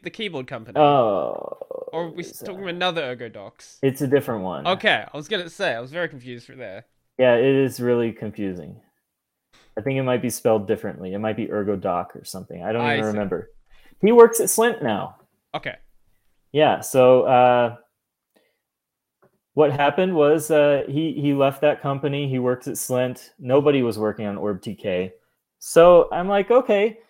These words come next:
Speaker 2: you're working at Slint. We already chose Iced as a toolkit because Orb T K wasn't up to the task. Now Redux is going to target these two toolkits."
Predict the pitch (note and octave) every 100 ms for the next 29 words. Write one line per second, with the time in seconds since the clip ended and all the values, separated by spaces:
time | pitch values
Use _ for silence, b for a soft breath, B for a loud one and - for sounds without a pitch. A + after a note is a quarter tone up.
0 | b b b _ _ D#3+ G#3 A3 A3 G#3
1 | E3+ - F#3 F3+ F3+ - B B B D3+
2 | D#3+ F3+ E3+ E3+ - E3 E3 C#3 B2 C#3+
3 | D#3 - - - D#3 C3 C3+ C#3 C#3 D3
4 | D3+ D#3 C#3+ C#3 B2 C#3+ C#3+ C#3+ - B2+
5 | C3+ A2 A2 G#2 G2+ - G#2+ G2 - A2
6 | - G#2 G2+ G2+ - _ _ _ _ -
7 | D3+ G#3+ F3 E3+ F3+ C3+ C3 - A#2+ -
8 | C3 B2+ B2 - B2+ A#2 C3+ A2+ - B2
9 | A2+ C#3+ C#3+ - - -